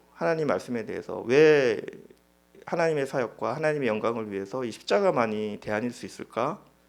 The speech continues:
지금이라도 당장 천군 천사를 동원해서 사람들에게 하나님의 영광을 보여주고 여기 악의 세력들을 가감하게 처단하는 것들을 사람들이 눈으로 직접 보게끔 하면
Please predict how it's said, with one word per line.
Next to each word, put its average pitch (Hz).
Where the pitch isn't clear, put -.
지금이라도 151
당장 107
천군 190
천사를 139
동원해서 101
사람들에게 127
하나님의 139
영광을 101
보여주고 104
여기 127
악의 165
세력들을 104
가감하게 139
처단하는 151
것들을 113
사람들이 135
눈으로 131
직접 -
보게끔 139
하면 110